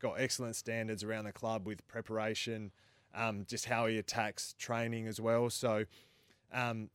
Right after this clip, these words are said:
he's just a super guy to have around. Really, really nice, gets along with everyone, but is,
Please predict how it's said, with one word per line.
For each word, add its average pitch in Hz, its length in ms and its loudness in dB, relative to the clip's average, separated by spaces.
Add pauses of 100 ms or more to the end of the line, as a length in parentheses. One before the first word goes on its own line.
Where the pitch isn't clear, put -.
he's 117 140 -2
just 120 180 -2
a 117 40 -4
super 131 300 2
guy 110 240 2
to 107 80 2
have 110 220 0
around. 110 580 0 (280)
Really, 127 260 2
really 113 200 0
nice, 110 400 -2
gets 123 240 -4
along 113 220 -4
with 101 120 -6
everyone, 107 600 -2 (100)
but 110 140 -4
is, - 340 -8